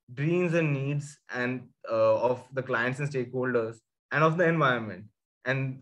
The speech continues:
uh, make projections. So these are the projects, four projects I shall be talking about. The first one is titled A Home as a Condition of the Landscape, which is a house in Ahmedabad,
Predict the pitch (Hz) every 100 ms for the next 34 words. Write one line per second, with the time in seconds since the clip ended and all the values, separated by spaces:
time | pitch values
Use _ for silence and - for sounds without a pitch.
0 | - 82 - _ _ 131 127 131 120 113
1 | 101 - 104 92 - _ _ _ _ _
2 | _ _ _ _ _ _ _ _ _ _
3 | 151 143 135 143 139 135 139 156 170 170
4 | 160 143 160 156 160 165 147 143 147 139
5 | 131 143 139 139 127 113 123 110 110 123
6 | 123 120 139 139 147 139 135 139 135 _
7 | _ - 120 120 117 - - 123 117 131
8 | 127 117 120 135 131 127 131 120 127 131
9 | 131 127 117 107 107 143 135 131 143 127
10 | 120 135 135 117 110 117 113